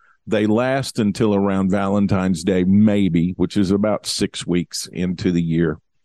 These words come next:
But you're better off setting objectives. And today I want to talk about the four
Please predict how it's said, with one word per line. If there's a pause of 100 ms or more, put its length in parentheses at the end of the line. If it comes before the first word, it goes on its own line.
(240)
But
you're
better
off
setting
objectives. (420)
And (160)
today
I
want
to
talk
about
the
four